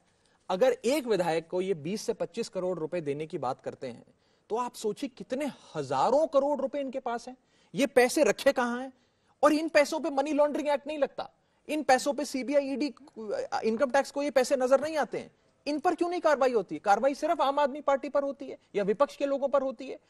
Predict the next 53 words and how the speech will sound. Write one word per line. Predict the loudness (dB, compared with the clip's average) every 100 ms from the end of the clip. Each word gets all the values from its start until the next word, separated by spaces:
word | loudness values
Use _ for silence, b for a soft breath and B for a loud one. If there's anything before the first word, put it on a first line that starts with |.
| b 0
वही | 2 4
मुकुल | 4 2 2
रॉय, | 4 6 6
वही | 4 2
नारायण | 2 2 2
राणे, | 0 -2 -2 -2
वही | -2 0
हेमंत | -4 -4 -6
बिस्व | -8 -6 -6
शर्मा, | -6 -6 -6 -8 b b
वही | 4 4
शुभेंदु | 4 4 4 2
अधिकारी | 0 0 0 0 -2 -10 b 0
जब | 2 2
विपक्ष | 0 0 2 2
की | -2
पार्टियों | 0 0 0 -2
में | -2
होते | -2 -2 -4
हैं | -4 b _
तो | -4
भाजपा | -2 -2 0 0
उन | 0
पे | 2 0 -2 _ -12
भ्रष्टाचार | -8 -4 0 2 0
के | 0
आरोप | -2 -2
लगाती | -4 -4 -4 -6
है। | -10 b _
वो | 6
जब | 6 6
भाजपा | 2 0 2
में | 2 2
आ |
जाते | 2 0 0
हैं | -4 -4 b b
तो | -6
कहते | -2 -2 0
हैं, | -2
"नहीं, | -2
नहीं, | -4 -4
ये | -4
तो | -4
पाक | 0 2 2
साफ | 2 2 2
है," |
उनकी | -2 -4
सारी | -4 -2 -2
कार्रवाइयां | -2 -2 -4 -6 -6
रुक | -6
जाती | -4 -4 -6
हैं। | -12 -14 b b _
तो | -4